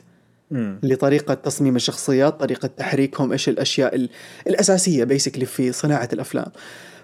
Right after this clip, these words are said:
Speaker 2: فالناين أولد مين هذولي أول مرة يتجمعوا مع بعض بشكل أساسي ورسمي وقوي كان في فيلم سندريلا، وبعدين كمان استمروا في، أتوقع، فيلمين أو ثلاثة، وبعدين بدأوا ي-، يتوزعوا على الأفلام. ففيلم سندريلا،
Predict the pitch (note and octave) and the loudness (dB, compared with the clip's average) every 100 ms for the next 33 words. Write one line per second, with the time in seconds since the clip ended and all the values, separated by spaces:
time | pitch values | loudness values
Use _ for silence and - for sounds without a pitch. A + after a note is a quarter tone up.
0 | - D3+ D3+ B3 B3+ A3+ A3+ E3+ C#3+ E3 | 0 2 4 4 4 4 4 4 4 4
1 | F#3 F#3+ F#3+ D#3 E3 C3 A#2+ D#3+ E3 C3 | 4 6 4 4 2 2 2 2 2 2
2 | B2+ B2 C3 D3 G3 F#3 - C3 B2 D3+ | 2 2 2 2 0 0 -6 -4 0 0
3 | D3 B2+ A2+ - - - - - D3+ D3 | 0 0 -2 -6 -20 -8 -2 2 2 2
4 | C#3 B2 C#3+ D3 B2 A#2 - F3+ C#3 D#3+ | 2 2 2 2 0 0 2 2 2 0
5 | - - _ _ _ D#3 E3+ E3 - D3 | -4 -14 _ _ _ -2 0 0 0 0
6 | C3+ - B2 C3 B2 G3+ - _ - - | 0 0 0 2 4 2 0 _ -20 -20
7 | - - C#3+ D3+ F#3+ F3+ D#3 F3 - - | -10 -2 2 2 2 2 2 2 0 0
8 | D3+ E3 D#3 C#3+ - - D#3 - C#3+ C#3+ | 2 4 2 0 -4 -2 -2 0 0 2
9 | B2+ D3+ B2 - B2 D3+ A3+ A3+ - - | 2 2 0 0 2 2 0 -2 -6 -20
10 | - C#3+ E3+ G3 D#3+ D#3+ C#3+ B2+ - C#3 | -2 2 4 6 6 4 4 2 0 2
11 | D3+ D3 A#2+ A#2 A#2 A#2 - D3 - - | 2 2 0 0 0 -2 -6 -12 -12 -18
12 | - - - - - D3 B3 F#4+ F#4+ D#3+ | -20 -20 -20 -6 -2 4 4 4 4 4
13 | D3 D#3 A2+ D3 | 4 4 2 -2